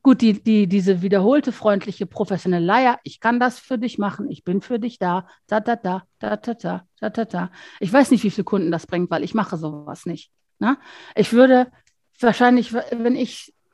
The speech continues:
versuchen würde, neue, ähm, V-A-Kunden zu gewinnen, wenn ich V A wäre,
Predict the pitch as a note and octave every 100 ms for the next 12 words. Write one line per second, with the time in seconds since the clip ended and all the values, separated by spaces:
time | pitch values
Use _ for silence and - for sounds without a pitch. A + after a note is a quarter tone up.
0 | _ _ _ _ _ A3+ A3 D4 C#4 A3+
1 | A#3+ A#3 G#3+ G#3 G3 G3 G#3 F#3+ F#3 F#3
2 | F3 - G#3+ - C#4 - C4+ C4+ B3+ A#3
3 | B3 A3 G#3+ - C4 B3+ A3 A#3+ - G#3
4 | E3 A3 B3 B3 A3+